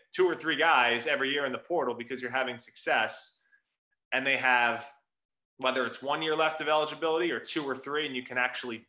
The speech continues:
you know, grow with them and build a program, I don't see why, why you turn a blind eye to that.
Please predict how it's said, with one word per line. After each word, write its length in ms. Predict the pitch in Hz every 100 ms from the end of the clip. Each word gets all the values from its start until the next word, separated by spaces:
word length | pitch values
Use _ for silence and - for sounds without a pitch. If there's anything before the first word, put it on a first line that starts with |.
| 120
you 120 | 131
know, 120 | 113 113
grow 260 | 120 123 135
with 120 | 135
them 180 | 135 127
and 100 | 107
build 220 | - 147 120
a 40 |
program, 540 | - 143 170 113 101 98 - _ _ _ _ _ -
I 80 | 135
don't 140 | 170
see 180 | - 170
why, 360 | 147 143 139 131
why 140 | 131
you 160 | 135 131
turn 200 | 139 127
a 40 |
blind 300 | 110 117 113
eye 120 | 110 120
to 80 |
that. 160 | 90